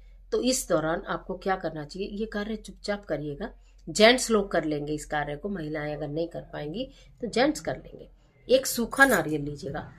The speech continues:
अब देखिए तीन तरह के नारियल होते हैं, एक तो जटा वाला नारियल, एक होता है गोला इतना सा जिसकी आप मिठाई बनाते हो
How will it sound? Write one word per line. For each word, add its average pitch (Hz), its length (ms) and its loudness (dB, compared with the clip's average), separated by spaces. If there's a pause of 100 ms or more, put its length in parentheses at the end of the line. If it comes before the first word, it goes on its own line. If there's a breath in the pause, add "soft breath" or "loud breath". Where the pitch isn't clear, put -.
(180 loud breath)
अब 202 120 2
देखिए 208 260 4 (160)
तीन 254 200 4
तरह 190 220 4
के 185 180 -2
नारियल 147 360 0
होते 147 180 0
हैं, 170 80 4
एक - 80 -16
तो 185 100 2
जटा 165 280 4
वाला 185 240 4
नारियल, 190 380 4 (340 soft breath)
एक 220 160 12
होता 233 200 8
है 262 120 6
गोला 151 380 2 (320)
इतना 196 300 2
सा 185 140 2
जिसकी 190 280 2
आप 214 180 6
मिठाई 175 340 4
बनाते 135 400 -4
हो 147 120 -6